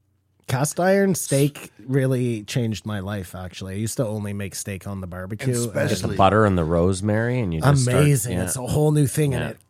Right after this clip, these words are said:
Speaker 1: crisps up on the outside. Really
Speaker 2: What if the
Speaker 1: good.
Speaker 2: government takes away your gas barbecue and your gas grilling?
Speaker 1: Why are they
Speaker 2: Just
Speaker 1: taking
Speaker 2: saying.
Speaker 1: that
Speaker 2: Just
Speaker 1: away,
Speaker 2: saying.
Speaker 1: Kamar?
Speaker 2: Emissions.
Speaker 1: But there, y-,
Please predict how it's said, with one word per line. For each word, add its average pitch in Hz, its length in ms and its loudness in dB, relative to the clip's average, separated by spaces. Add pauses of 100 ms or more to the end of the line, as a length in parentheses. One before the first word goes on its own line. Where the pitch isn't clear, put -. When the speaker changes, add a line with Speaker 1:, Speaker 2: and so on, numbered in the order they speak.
(140)
Speaker 1:
crisps - 680 -4
up 143 200 -8
on 131 160 -2
the 113 140 -8
outside. 143 380 -8
Really 127 220 -6
Speaker 2:
What 131 160 4
if 147 120 2
the 127 120 -4
Speaker 1:
good. 113 80 -6
Speaker 2:
government 127 380 2
takes 123 260 -6
away 117 220 -2
your 104 140 -8
gas 107 340 -4
barbecue 107 600 -4
and 90 100 -10
your 90 120 -10
gas 95 320 -8
grilling? 98 460 -8 (320)
Speaker 1:
Why 151 280 2
are 175 140 4
they 165 120 4
Speaker 2:
Just 127 120 2
Speaker 1:
taking 160 140 6
Speaker 2:
saying. 147 220 2
Speaker 1:
that 147 140 0
Speaker 2:
Just 143 140 4
Speaker 1:
away, 151 100 2
Speaker 2:
saying. 180 260 4
Speaker 1:
Kamar? 143 320 -2 (500)
Speaker 2:
Emissions. 131 680 -6 (880)
Speaker 1:
But 131 280 -4
there, 123 440 -4
y-, 113 500 -14